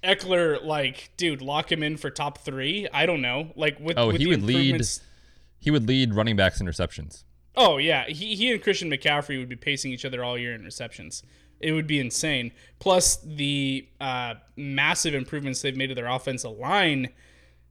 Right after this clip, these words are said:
Speaker 1: over the last week for the Chargers. A-, and maybe that was a bid to try and get Brady there. Uh, regardless of who's gonna play quarterback, they upgraded their line a lot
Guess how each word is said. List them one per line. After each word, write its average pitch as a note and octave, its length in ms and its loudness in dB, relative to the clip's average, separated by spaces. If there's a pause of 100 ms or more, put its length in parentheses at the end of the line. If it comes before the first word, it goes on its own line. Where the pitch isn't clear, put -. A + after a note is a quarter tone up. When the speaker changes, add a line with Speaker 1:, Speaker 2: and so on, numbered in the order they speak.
(240)
Speaker 1:
over D3+ 320 2
the C3+ 60 0
last B2+ 400 2
week B2 340 -6
for C3+ 140 -6
the B2 80 -10
Chargers. B2 680 -4
A-, B2+ 300 -4
and D3+ 240 -2
maybe G#3 320 2
that F3 260 2
was F3+ 180 0
a D#3+ 40 2
bid D3 460 -4
to C#3+ 80 -8
try D3 260 -4
and C#3 180 -2
get C#3+ 240 -4
Brady C#3+ 300 -4
there. D#3+ 640 0
Uh, - 40 -18 (180)
regardless D#3 680 0
of C#3+ 100 -4
who's D3 200 -4
gonna C#3+ 140 -2
play B2+ 180 -2
quarterback, C3+ 540 -2 (280)
they D#3+ 180 4
upgraded F3+ 380 2
their C3+ 120 -2
line C3+ 220 -2
a A#2+ 60 -4
lot A#2+ 380 -4